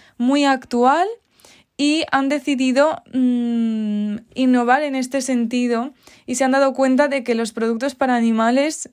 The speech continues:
de, sobre todo para gatos y, y esto, lo que hacen es ocupar mucho espacio de suelo. Entonces han dicho, "Mm, ¿y si no ocupara ningún espacio en el suelo? ¿Y si fuera algo flotante que se pudiera colgar de la pared?".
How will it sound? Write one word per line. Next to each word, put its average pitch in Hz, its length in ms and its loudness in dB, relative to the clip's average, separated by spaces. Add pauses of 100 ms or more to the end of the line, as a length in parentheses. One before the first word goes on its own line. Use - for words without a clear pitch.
de, 220 540 -4
sobre 233 180 -4
todo 233 180 -2
para 233 220 2
gatos 247 380 0
y, 220 100 -6
y 214 240 -4
esto, 262 320 -4 (380)
lo 254 160 6
que 247 320 0
hacen 262 320 0
es 262 100 -2
ocupar 247 320 0
mucho 240 240 0
espacio 262 400 0
de 240 100 2
suelo. 262 320 0
Entonces 220 260 -6
han 240 120 -2
dicho, 214 520 -2
"Mm, 247 320 -6 (580)
¿y 269 160 -2
si 359 280 0
no 302 220 2
ocupara 285 400 2
ningún 254 480 0
espacio 240 380 0
en 226 60 0
el 220 100 -2
suelo? 190 400 -4 (240)
¿Y 254 140 -6
si 285 120 -2
fuera 269 320 4
algo 254 460 0
flotante 240 640 -2
que 233 100 -6
se 240 100 -6
pudiera 233 420 -2
colgar 226 380 -4
de 277 100 -4
la 226 120 -2
pared?". 190 300 -6